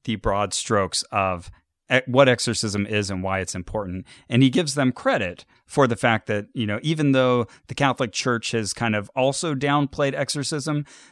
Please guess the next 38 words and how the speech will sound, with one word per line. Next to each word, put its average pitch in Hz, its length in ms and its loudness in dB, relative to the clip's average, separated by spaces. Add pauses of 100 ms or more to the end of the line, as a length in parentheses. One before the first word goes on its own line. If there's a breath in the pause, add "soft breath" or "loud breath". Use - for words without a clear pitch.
they're 147 160 6
the 139 120 4
only 127 180 4
ones 113 340 0
who 101 280 0
have 95 200 -10 (380 soft breath)
put 143 160 4
it 131 80 0
down 117 240 4
in 104 140 2
writing. 101 640 0
They've 98 240 -6
kept 120 320 -4 (240)
the 107 80 -2
practice 104 480 -2
alive 95 360 0
for 104 120 -4
two - 160 -10
thousand 95 380 -6
years. 95 280 -6
And, 110 220 -2 (240 loud breath)
you 127 100 4
know, 110 100 4
they 120 160 4
still 127 280 0
do 120 400 4
practice 92 600 -4
exorcism, 95 640 -8
even 107 240 0
if 92 120 -4
it's 101 180 -8
not 92 140 -2
as 87 100 -6
common 85 340 -6
as 85 140 -6
it - 80 -14
once 85 260 -10
was. 80 380 -6